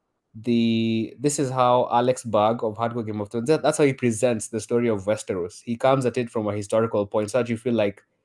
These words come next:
oh, Westeros is something that actually existed in reality, and he's actually explaining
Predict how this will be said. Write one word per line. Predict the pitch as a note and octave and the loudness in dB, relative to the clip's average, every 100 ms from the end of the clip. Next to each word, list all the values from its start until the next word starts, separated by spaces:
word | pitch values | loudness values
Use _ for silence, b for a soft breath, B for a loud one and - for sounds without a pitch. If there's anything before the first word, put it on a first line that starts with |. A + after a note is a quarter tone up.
| _ _ | _ _
oh, | C3 B2+ A2+ F#2+ A2 | 6 8 8 4 2
Westeros | C3+ D3 D3 C3+ | 4 6 4 4
is | A#2 | 0
something | C3 C3 | 0 0
that | A#2 | 0
actually | G#2+ A#2 C3 A2+ | 2 0 0 0
existed | A2+ A#2 B2 A2+ | 0 -2 0 0
in | G#2 | -2
reality, | G2+ G#2 A#2+ A#2+ G#2+ G2 | 0 2 2 0 -2 -2
and | G#2 | -2
he's | A2 G#2+ | -2 -2
actually | A2+ - A#2 | -2 -2 -4
explaining | G#2 - - G#2+ A2 G2+ G2 | -4 -8 -2 0 0 -2 -4